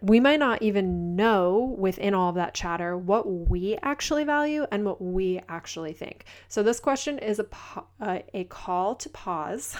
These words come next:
<laughs> call to pause, and to reevaluate for yourself. What do you think makes great art? What do you value in another artist's work? What do you feel is important for your work? Not what your past art teacher thinks,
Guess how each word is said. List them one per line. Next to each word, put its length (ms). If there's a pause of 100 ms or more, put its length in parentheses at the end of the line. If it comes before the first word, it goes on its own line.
(440)
<laughs> 440
call 180
to 60
pause, 420 (300)
and 180
to 220
reevaluate 1040
for 220
yourself. 760 (520)
What 320
do 100
you 800
think 540
makes 340
great 400
art? 480 (480)
What 140
do 160
you 640
value 720
in 100
another 440
artist's 420
work? 400 (800)
What 160
do 100
you 560
feel 360
is 140
important 520
for 200
your 520
work? 420
Not 200
what 120
your 100
past 360
art 140
teacher 280
thinks, 420